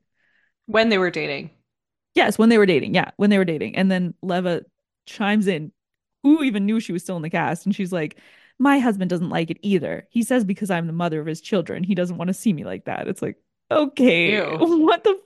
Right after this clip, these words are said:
Speaker 2: fuck? You guys are both being so weird. The husband and Shep, like,
Speaker 1: What kind of virginal, weird
Speaker 2: Yeah.
Speaker 1: category do you put your wife in?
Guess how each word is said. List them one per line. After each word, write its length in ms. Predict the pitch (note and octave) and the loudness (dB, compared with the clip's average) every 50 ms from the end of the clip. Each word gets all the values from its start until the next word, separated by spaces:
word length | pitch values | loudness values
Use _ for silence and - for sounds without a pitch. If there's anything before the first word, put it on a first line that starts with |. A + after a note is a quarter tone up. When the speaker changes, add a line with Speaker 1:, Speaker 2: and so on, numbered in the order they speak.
| _ _ | _ _
Speaker 2:
fuck? 200 | C#4+ A#3 A3+ A#3 | 2 2 4 4
You 120 | A#3 A#3+ | 2 2
guys 200 | G#3+ A3 A#3 B3+ | 2 2 2 2
are 40 | C4+ | 4
both 180 | A#3 B3 B3+ | 2 2 2
being 220 | A#3 B3+ C4 C4+ A3+ | 4 4 4 4 2
so 600 | G3+ - - - - G3+ F#3+ F#3+ G3 G#3 G#3+ - - | 2 -4 -10 -4 -2 0 0 2 2 0 0 -2 -6
weird. 680 | F3+ F3+ F3+ F#3 G3+ G3+ F#3+ D3+ E2 C2+ - - A#3 - _ _ _ _ _ _ _ | -8 -8 -4 -2 0 0 0 0 -2 -4 -8 -10 -14 -18 _ _ _ _ _ _ _
The 80 | - F#3+ | -2 2
husband 400 | G#3+ G3 G#3 G3+ G3+ G#3+ G#3 G3+ | 2 2 2 2 2 0 0 0
and 260 | F#3+ F#3+ F#3 F3+ F3 | 0 -2 -4 -6 -6
Shep, 480 | - - - - D3 G#2 - - - _ - | -10 -10 -6 -4 -2 -2 -4 -4 -8 _ -14
like, 420 | - - G2 G2 F#2+ G2 - - _ _ _ - - - _ _ _ _ _ _ _ _ _ _ _ | -8 -6 -6 -6 -6 -8 -12 -18 _ _ _ -20 -20 -20 _ _ _ _ _ _ _ _ _ _ _
Speaker 1:
What 120 | G#3 G#3+ | -8 -6
kind 160 | - - D4+ D#4+ | -4 -2 -2 -2
of 140 | C4+ G#3 | -2 -4
virginal, 840 | - F#3+ F3+ F#3+ G3 - - A3+ A3 G#3+ G#3 G3+ G3+ G3 E3 - - | -6 -6 -4 -4 -6 -4 -4 -2 0 0 0 0 -2 -2 -6 -8 -10
weird 500 | E3 E3+ D#3+ D3+ E3 E3+ E3+ E3+ A3 A3 | -10 -10 -10 -6 -6 0 2 4 6 6
Speaker 2:
Yeah. 360 | A3+ A3+ G#3+ G3+ G3+ G3+ E3+ D3+ | 8 6 6 6 4 2 2 2
Speaker 1:
category 340 | D#3+ E3 D#3+ E3 D#3 D#3 D#3+ | 0 -2 -4 -4 -6 -6 -4
do 100 | D#3 - | -4 -6
you 60 | F3+ | -6
put 160 | E3 - G3+ | -4 -6 -4
your 180 | F3 E3 E3+ E3 | -2 -2 0 0
wife 380 | E3 E3 D3+ E3 E3+ - - E3+ | 0 0 0 0 -2 -2 -4 -6
in? 380 | D#3+ D3+ D#3 D3+ E3 F#3 F#3 | -6 -4 -6 -6 -6 -8 -8